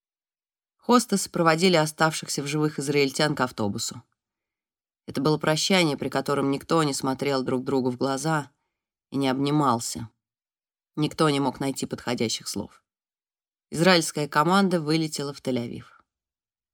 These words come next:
В грузовом отсеке стояли одиннадцать гробов. Давид Бергер, Зиэф Фридман, Йозеф Гудфройнд, Элиезер Халфин —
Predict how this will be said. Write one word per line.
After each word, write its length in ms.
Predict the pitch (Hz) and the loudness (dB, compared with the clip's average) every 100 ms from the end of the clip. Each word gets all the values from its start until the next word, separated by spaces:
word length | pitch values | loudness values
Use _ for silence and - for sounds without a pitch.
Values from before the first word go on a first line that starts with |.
| - | -10
В 40 | |
грузовом 460 | - 143 143 139 139 | -4 0 2 2 2
отсеке 600 | 135 - 175 165 160 151 _ _ - | -2 -2 -2 -2 -6 -10 _ _ -16
стояли 640 | - 127 131 139 131 127 _ _ _ _ _ _ - | -6 -2 -2 -2 -4 -8 _ _ _ _ _ _ -4
одиннадцать 600 | 135 123 127 117 - 104 | -2 0 -2 -2 -4 -4
гробов. 380 | 120 113 85 - _ _ _ _ _ _ _ _ _ _ _ _ - | -2 -2 -4 -10 _ _ _ _ _ _ _ _ _ _ _ _ -8
Давид 380 | 147 156 180 151 | 2 4 4 4
Бергер, 520 | 139 190 180 165 160 - _ _ _ _ _ - | 4 4 4 0 -2 -14 _ _ _ _ _ -8
Зиэф 560 | 135 156 175 160 - - _ | 2 6 6 4 -4 -20 _
Фридман, 500 | - 180 180 160 156 - _ _ _ _ _ _ _ _ | 0 2 4 2 0 -6 _ _ _ _ _ _ _ _
Йозеф 540 | 147 165 170 143 139 - _ _ - | 0 4 4 2 -8 -20 _ _ -8
Гудфройнд, 720 | 135 190 - 180 170 156 - _ _ _ _ _ _ _ _ - | 2 2 2 2 4 2 -4 _ _ _ _ _ _ _ _ -4
Элиезер 600 | 151 156 170 170 139 135 | 2 4 6 6 2 -2
Халфин — 540 | - 180 180 160 156 | 4 4 4 -2 -6